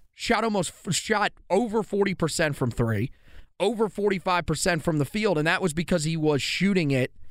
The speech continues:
at a lesser clip, i-, in, or at shooting it less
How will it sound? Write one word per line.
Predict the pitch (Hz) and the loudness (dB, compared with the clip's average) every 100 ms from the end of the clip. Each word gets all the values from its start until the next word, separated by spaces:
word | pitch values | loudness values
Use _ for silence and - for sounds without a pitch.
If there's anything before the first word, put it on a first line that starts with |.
| - - - - - - - _ | -14 -16 -18 -14 -8 -8 -10 _
at | 160 165 | 0 0
a | |
lesser | 151 165 - 160 | 0 -2 0 -4
clip, | - 170 156 - - - - - _ | -2 0 2 0 -6 -12 -16 -18 _
i-, | 160 | -2
in, | 160 170 156 | 2 0 0
or | 180 170 160 - | 0 2 0 0
at | 170 156 139 | -2 -2 -6
shooting | - 220 214 196 | 2 2 4 2
it | 185 - - - - - | 0 -2 -14 -16 -18 -10
less | 135 147 160 107 - - - | -2 2 2 0 -4 -4 -6